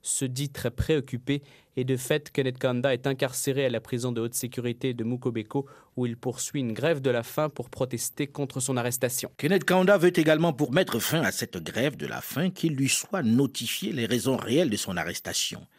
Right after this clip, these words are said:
Speaker 2: Il souhaite qu'on le lui fasse savoir et qu'il puisse au besoin passer devant la justice. Le président Julius Nyerere de Tanzanie va même lui rendre visite dans sa prison. Les médiations se multiplient.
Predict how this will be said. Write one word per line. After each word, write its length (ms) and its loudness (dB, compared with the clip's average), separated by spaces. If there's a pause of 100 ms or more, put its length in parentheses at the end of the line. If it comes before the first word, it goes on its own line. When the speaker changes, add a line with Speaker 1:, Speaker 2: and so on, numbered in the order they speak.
(440)
Speaker 2:
Il 120 -2
souhaite 200 0
qu'on 140 2
le 100 4
lui 120 2
fasse 220 -4
savoir 360 -6
et 80 -2
qu'il 220 0
puisse 340 -2
au 80 4
besoin 320 -2
passer 320 -2
devant 220 0
la 100 0
justice. 680 -8 (280)
Le 180 -2
président 460 0
Julius 320 2
Nyerere 500 4
de 100 2
Tanzanie 460 2
va 140 4
même 180 4
lui 80 8
rendre 240 4
visite 400 0
dans 180 4
sa 140 4
prison. 380 -2 (420)
Les 220 -2
médiations 640 2 (280)
se 140 -10
multiplient. 680 -2